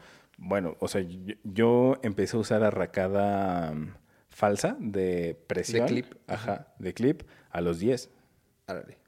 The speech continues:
Speaker 1: A los diez años fue como, "Este es mi, este es mi cotorreo, a mí me gusta hacer cosas diferentes". Cuando yo tenía diez años, era suficientemente, o sea, era una microtransgresión. Era como, pues no era normal,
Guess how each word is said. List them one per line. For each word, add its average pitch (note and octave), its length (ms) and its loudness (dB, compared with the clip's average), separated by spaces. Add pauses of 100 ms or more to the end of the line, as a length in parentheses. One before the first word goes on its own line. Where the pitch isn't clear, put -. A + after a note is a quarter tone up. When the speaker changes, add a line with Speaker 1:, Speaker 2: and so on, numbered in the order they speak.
(200)
Speaker 1:
A C4+ 60 4
los C4+ 120 6
diez A#2+ 200 4
años C3+ 360 6
fue B2+ 140 6
como, A2+ 460 6 (380)
"Este G#2+ 260 -4
es D3 60 -2
mi, F#2 380 0 (100)
este C3 160 -4
es B2+ 60 -2
mi A2 100 2
cotorreo, F#2+ 440 0
a C3 40 2
mí A2+ 120 4
me B2+ 100 4
gusta A2+ 1120 2 (540)
hacer G2+ 260 0
cosas G2+ 580 0
diferentes". G2+ 600 -2 (160)
Cuando G#2 200 4
yo A2 100 4
tenía A#2 260 4
diez A2 180 4
años, A#2 340 -2 (440)
era A2 180 2
suficientemente, G2 840 -2
o G#2 80 2
sea, - 120 0
era A#2 80 2
una A2+ 120 4
microtransgresión. F2 1040 -2
Era G2+ 200 0
como, F#2+ 460 -2 (500)
pues D4+ 100 -4
no D3 80 2
era F#2 100 2
normal, D2+ 360 -6